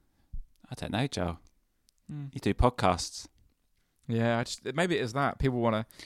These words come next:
Speaker 1: Do you ever get people come up to you and say, "You do podcasts, Joel. I've got a joke that doesn't work."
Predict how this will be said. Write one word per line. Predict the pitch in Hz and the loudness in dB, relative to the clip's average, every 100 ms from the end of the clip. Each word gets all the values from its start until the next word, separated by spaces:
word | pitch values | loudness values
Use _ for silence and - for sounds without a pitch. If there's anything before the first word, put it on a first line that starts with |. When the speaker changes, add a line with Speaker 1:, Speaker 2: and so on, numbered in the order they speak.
| - | -10
Speaker 1:
Do | - | 6
you | 143 | 10
ever | 151 | 10
get | 151 147 | 8 8
people | 151 139 | 8 6
come | - - | 6 6
up | - | 6
to | - | 2
you | 104 | 4
and | 101 95 | 4 2
say, | 104 101 101 95 - _ _ _ - | 4 6 6 2 -6 _ _ _ -4
"You | 170 | 2
do | 110 | 2
podcasts, | - 90 92 90 - | 2 4 4 4 4
Joel. | 95 104 135 _ _ - | 6 6 4 _ _ -4
I've | 156 | 0
got | 98 | 0
a | |
joke | 98 147 - | 4 4 4
that | - | 2
doesn't | 90 87 | 0 0
work." | - 90 - - | 4 6 4 -2